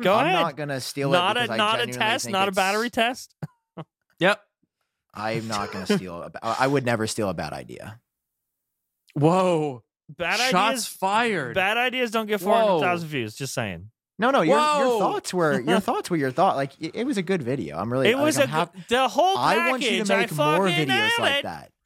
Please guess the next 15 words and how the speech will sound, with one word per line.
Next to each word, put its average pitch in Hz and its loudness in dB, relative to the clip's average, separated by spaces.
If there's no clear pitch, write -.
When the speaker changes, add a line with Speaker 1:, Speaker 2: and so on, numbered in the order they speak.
Speaker 2:
I 139 4
Speaker 1:
What? 196 4
Speaker 2:
want 226 -2
you 220 -4
to 208 0
make 202 -2
more 226 2
videos 294 -2
like 156 -2
that. 55 -14
Speaker 1:
You 202 2
just 240 0
shit - -4
on 131 -2
me 110 -6